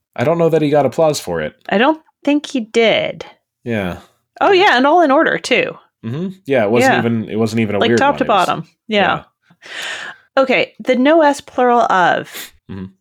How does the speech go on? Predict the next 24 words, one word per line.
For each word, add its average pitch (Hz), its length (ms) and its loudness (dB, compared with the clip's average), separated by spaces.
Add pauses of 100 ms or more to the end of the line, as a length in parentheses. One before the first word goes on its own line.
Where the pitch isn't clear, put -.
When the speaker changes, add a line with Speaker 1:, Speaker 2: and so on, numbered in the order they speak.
Speaker 2:
Do 233 120 0
you 247 120 2
know 254 120 2
where 240 140 4
I'm 220 80 0
heading 175 240 -2
with 151 160 -4
this? - 420 -8 (1040)
Speaker 1:
Maybe. 107 560 -4 (380)
Speaker 2:
Okay, 233 220 2
the 226 100 0
six 262 260 0
hundred 202 280 0
dollar 151 260 2
level. 110 380 -2 (360)
The 104 120 -2
Speaker 1:
Okay. 175 100 -2
Speaker 2:
clue 269 240 2
is 190 400 0 (240)
formula. 254 760 0 (540)
And 185 180 -2
Johanna 185 720 0 (180)
rings 196 320 -2
in, 170 380 0